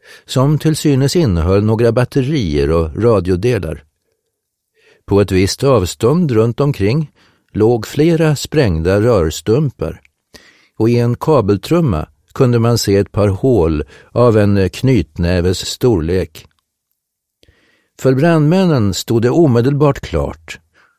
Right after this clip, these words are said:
att branden i isoleringsmaterialet sannolikt uppstått till följd av att en bomb sprängts. Brandinspektören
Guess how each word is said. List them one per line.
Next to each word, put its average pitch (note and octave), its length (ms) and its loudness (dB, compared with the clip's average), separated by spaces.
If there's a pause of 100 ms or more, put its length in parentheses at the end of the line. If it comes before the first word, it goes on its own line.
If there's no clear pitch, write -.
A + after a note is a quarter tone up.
att - 160 -8
branden D3 640 2
i G#2 320 0
isoleringsmaterialet F#2 1400 0
sannolikt F2 640 -4
uppstått - 640 -2 (280)
till A#2+ 200 -2
följd G#2+ 480 0
av E2 260 -4
att E2+ 120 -4
en G2+ 220 -2
bomb D#2 460 -2 (180)
sprängts. - 720 -6 (1500)
Brandinspektören F#2 1300 0